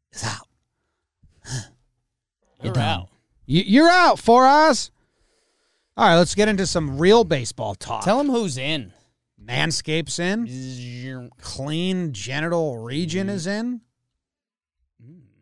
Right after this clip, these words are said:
Speaker 1: Trimmed up, looking good is in. Feeling great is in. It's the holiday season.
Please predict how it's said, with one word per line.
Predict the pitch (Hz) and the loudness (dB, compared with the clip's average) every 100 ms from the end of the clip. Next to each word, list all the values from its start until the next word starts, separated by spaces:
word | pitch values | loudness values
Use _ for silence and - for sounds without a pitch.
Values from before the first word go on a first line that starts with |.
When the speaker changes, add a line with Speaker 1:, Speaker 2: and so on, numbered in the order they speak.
| - | -18
Speaker 1:
Trimmed | - 139 165 190 147 | -12 -4 -2 -2 -2
up, | 151 202 | -2 -2
looking | 190 147 - 160 117 | -4 -8 -6 -6 -8
good | 98 127 170 | -8 -4 -2
is | 202 | -2
in. | 185 233 214 | -2 -4 -4
Feeling | - 117 147 156 117 | -8 -4 0 0 -2
great | 117 151 - | -2 -2 -2
is | 220 185 | -4 -2
in. | 226 | 0
It's | 214 - | -2 -4
the | 135 | -8
holiday | 117 143 175 165 127 | 0 2 4 2 0
season. | - - 139 180 233 269 | -4 -4 -2 0 0 0